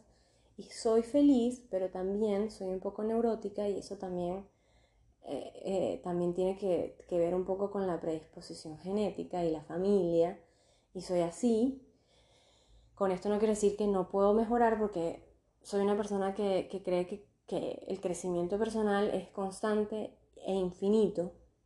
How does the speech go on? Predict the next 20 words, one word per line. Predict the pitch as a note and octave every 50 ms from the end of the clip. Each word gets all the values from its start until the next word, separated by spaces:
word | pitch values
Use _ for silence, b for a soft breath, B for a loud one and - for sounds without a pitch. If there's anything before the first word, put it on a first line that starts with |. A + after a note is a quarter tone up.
| _ _ _ _ _ _ _
¿sí? | - - F#3+ G3+ B3 E4+ - - - b b b b b b b b b b b
Pero | - A3+ A3+ A3+
con | A3+ A#3+ A#3+
la | A#3+ B3
neurosis | C4 C#4 D4+ D4 D4+ D4+ D#4 C#4+ A#3+ A3 A3+ - B3 B3 B3+ B3
me, | G#3+ G3+ F#3 F3+ F3 F3 E3+ E3+ E3 E3 E3 - - - -
mm, | F#3 F3+ F3+ F3+ F3+ F3 F3 F3 F3 F3 F3 E3+ E3 - - -
me | F#3 F#3 F3+
doy | F3 F3 E3+
cuenta | F3 - A3+ A3+ G#3 F#3+ F#3+ F#3 G3+ A3 - - _ _ _ _ _ _ _ _ _ _ -
que | - G3+
cuando | G#3 G#3 G#3 G#3 G#3
no | G#3 G#3+
tengo | G#3 B3 B3 C4+ D4
mi | D#4 C#4+
mente | B3 G#3+ G3+ G3+ A3+
ocupada | A#3 - C4+ B3+ B3+ A#3 G#3 F#3 F3 F3 F3 F3 F#3 F#3
y | F3+ F3 E3+ E3
estoy | D#3+ - - - E3 E3+ E3+
produciendo, | F3 - G3+ G#3+ A3+ A3+ A3 - - A#3+ A#3 A3 G#3 F#3 F#3 F3 F3 F3 F#3+ G#3+ -